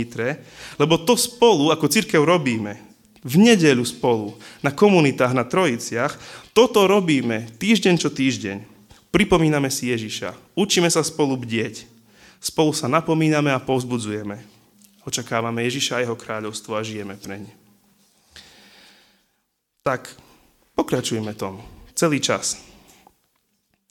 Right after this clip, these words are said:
A k tomu patrí aj naše osobné bdenie. Pri súkromných modlitbách, pri čítaní Biblie, v každodennom živote.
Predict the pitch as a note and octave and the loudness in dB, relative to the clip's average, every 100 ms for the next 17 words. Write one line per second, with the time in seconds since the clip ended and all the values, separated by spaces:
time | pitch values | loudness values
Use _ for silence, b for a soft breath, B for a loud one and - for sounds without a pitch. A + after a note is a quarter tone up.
0 | - B - - F3 F3 D3+ D3 D3 C#3 | -20 B -12 -2 2 4 4 0 0 -2
1 | B2 B2 - C3+ - A#2 A2 G#2 - A2 | 0 -2 -2 -2 0 0 -2 -4 -8 -8
2 | A2 G2+ F#2 F2+ - - A#2 E3 D#3 C#3 | -6 -6 -8 -12 -16 -12 -4 -4 0 2
3 | C3 A#2+ B2 A#2+ A#2 A#2 A#2 A#2 - B | 2 2 0 0 -2 -2 -2 -4 -14 B
4 | B B - B2 E3+ D#3+ C#3+ B2+ A#2 A#2 | B B -14 -6 -4 -2 -2 -2 -4 -6
5 | A#2 G#2 A#2+ - F#3 D#3+ C3 B2 A2+ - | -8 -10 -12 -6 -2 0 2 2 2 -2
6 | G#2+ G2 - F2 | -4 -6 -8 -10